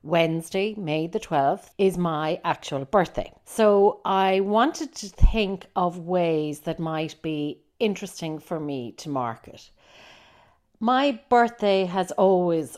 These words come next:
always felt like my new year. And I suppose in many ways it's why I'm not the biggest fan of January the first,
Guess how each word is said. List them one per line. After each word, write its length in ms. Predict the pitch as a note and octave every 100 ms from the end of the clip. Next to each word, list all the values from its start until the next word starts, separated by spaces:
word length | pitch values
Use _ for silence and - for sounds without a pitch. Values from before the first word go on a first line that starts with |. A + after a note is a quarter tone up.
| -
always 580 | A3+ G#3 F#3+ E3 C3 -
felt 400 | C3 G#2+ G2 -
like 240 | D3+ C3
my 200 | D3 C#3
new 220 | C3+ C3+
year. 500 | C3 B2+ B2 G#2+ G2
And 160 | - D3+
I 60 | D3+
suppose 320 | - E3 E3
in 100 | E3
many 240 | F3 F3+
ways 380 | E3+ D#3+ D#3 D3
it's 200 | D3+ -
why 200 | F#3+ E3+
I'm 180 | D#3+ E3
not 220 | D#3+ D#3+
the 80 | D3+
biggest 500 | E3 F3+ G3+ F3+ -
fan 380 | G3+ F#3+ F#3 -
of 140 | F#3
January 440 | F3+ G3 F#3 F#3 F#3
the 120 | F3
first, 600 | F3+ G3+ A#3 - - -